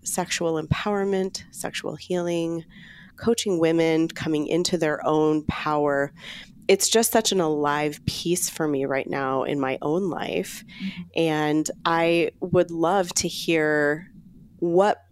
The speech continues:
Speaker 1: brought you to this point. I mean, you're very generous sharing your heart, but obviously you've got a private life too, and you share a lot with your,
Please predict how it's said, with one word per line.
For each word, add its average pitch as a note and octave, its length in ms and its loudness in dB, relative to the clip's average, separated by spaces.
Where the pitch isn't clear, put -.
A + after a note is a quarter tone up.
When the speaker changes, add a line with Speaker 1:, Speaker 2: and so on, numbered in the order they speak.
Speaker 1:
brought F3 320 2
you E3 180 2
to - 160 0
this C#3 220 -4
point. - 240 -4
I C3+ 80 -2
mean, D3+ 100 -2
you're E3 140 -2
very E3 440 2
generous D#3 540 4
sharing C#3+ 400 2
your C#3 120 0
heart, D3+ 320 2
but C#3+ 200 2
obviously D#3 480 0
you've E3+ 140 -2
got G3 160 -2
a F#3 60 0
private E3+ 420 0
life C#3+ 240 -2
too, D#3+ 320 2
and D3 180 2
you D3 60 0
share F3 260 -2
a E3 60 0
lot C#3+ 240 2
with D#3+ 220 -4
your, D3 260 2